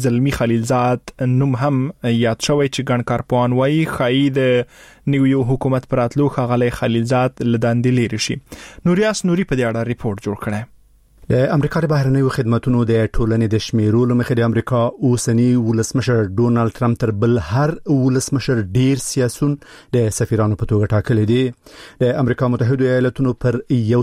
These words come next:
Speaker 2: سلو نهه اتیا سفیرانو سربیره د ځانګړو سیمو یا خاصو موضوعاتو لکه د افغانستان د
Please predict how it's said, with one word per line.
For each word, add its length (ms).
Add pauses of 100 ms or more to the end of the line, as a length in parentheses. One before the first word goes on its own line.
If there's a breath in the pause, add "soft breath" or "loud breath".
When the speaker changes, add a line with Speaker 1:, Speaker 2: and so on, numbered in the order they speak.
Speaker 2:
سلو 300
نهه 240
اتیا 260
سفیرانو 480
سربیره 560
د 480
ځانګړو 460 (100)
سیمو 260
یا 100 (120)
خاصو 380
موضوعاتو 580
لکه 180
د 60
افغانستان 480
د 100